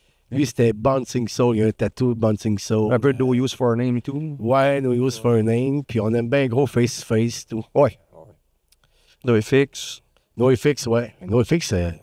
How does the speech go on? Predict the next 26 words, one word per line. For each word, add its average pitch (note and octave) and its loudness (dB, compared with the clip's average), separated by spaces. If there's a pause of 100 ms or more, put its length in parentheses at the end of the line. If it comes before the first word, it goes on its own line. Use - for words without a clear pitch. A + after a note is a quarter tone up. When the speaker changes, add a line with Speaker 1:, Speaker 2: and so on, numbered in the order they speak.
Speaker 3:
Incontournable. G2 0
Speaker 1:
c'est G#2 2
bon. F#2 -2 (320)
Speaker 3:
Ouais, G2+ 4
ouais, - 2 (360)
ouais. G2+ -2
Speaker 1:
Ouais, G#2+ 2 (180)
on G2+ -6
a F#2+ -4
tout, - -
Speaker 2:
Indémodable. G#2+ 0 (320)
Speaker 1:
on A#2 0
a B2+ 4
toute C#3+ 0
un, G2+ 0 (160)
une A#2 -2
influence A#2 0
NoFX, A2+ -2
Bad A2 2
Religion, G#2+ 0
il G#2 0
y G2+ 2
a, G2 0
ça, B2 0
c'est G#2+ -2
sûr. F#2+ -6